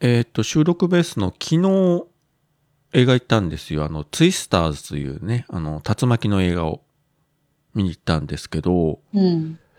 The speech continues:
Speaker 1: やっぱりその、夏休み入ってるんで、インサイドヘッドを見に行く、
Speaker 2: うん。
Speaker 1: その、まあ、小学生ぐらいの子供さんを連れたお父さんお母さんたち、家族連れのグループは結構いましたね。
Speaker 2: うん、だろうね。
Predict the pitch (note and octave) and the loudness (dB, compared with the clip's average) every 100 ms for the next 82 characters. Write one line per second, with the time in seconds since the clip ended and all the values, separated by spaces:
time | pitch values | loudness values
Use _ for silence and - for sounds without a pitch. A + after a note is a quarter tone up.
0 | _ - B2+ C3 - G2 F#2 F#2 G#2 A2 | _ -6 2 2 2 0 0 2 2 4
1 | D3 C#3 F#2 F2+ G#2 - F2+ D#2+ D#2 G2 | 4 2 -2 0 -2 -2 -2 -2 0 2
2 | F2 F2 A#2+ D3 D3 D3 C3 C3 C3 - | 2 2 0 4 4 6 4 4 0 0
3 | F2 E2 D#2+ D#2 D#2 D#2 G2+ G2+ F2+ - | 2 2 0 0 -2 -2 -2 -2 -2 0
4 | D3+ - F#2 E2+ - _ _ _ _ _ | -2 0 0 0 -4 _ _ _ _ _
5 | _ _ _ - G2 - A2 G2 G2 - | _ _ _ -4 -2 2 4 4 2 0
6 | F2+ E2 E2 D2+ E2 E2 D2+ G#2 F#2+ F2+ | 0 0 -2 -2 -2 -2 -2 -4 -2 -2
7 | F#2+ F2+ E2+ - _ _ _ _ _ _ | -2 -2 -4 -8 _ _ _ _ _ _
8 | _ - G2 - A2 G2+ B2 A#2 - G#2 | _ -6 -4 0 2 4 4 4 2 -2
9 | F#2+ - F#2 G2 G2 F#2 D#2 D#2 - C#2 | -2 0 0 0 0 -2 -4 -8 -8 -12
10 | - _ _ - G2+ F#2 G2 G2+ G#2 F#2+ | -14 _ _ -6 -4 -2 -2 -2 0 0
11 | F2 - F#2+ E2 D2+ - C3+ - F2+ D2+ | 0 -2 -4 -2 -6 -2 -4 -2 -4 -2
12 | D#2 D#2 - D2 D#2 _ _ - F#3+ F3 | -4 -6 -8 -12 -14 _ _ -4 0 4
13 | F3 E3+ D#3+ D3+ D#3+ D#3+ A3 F#3 D3+ F3 | 4 4 2 -2 -4 0 4 4 2 -2
14 | D3 | -4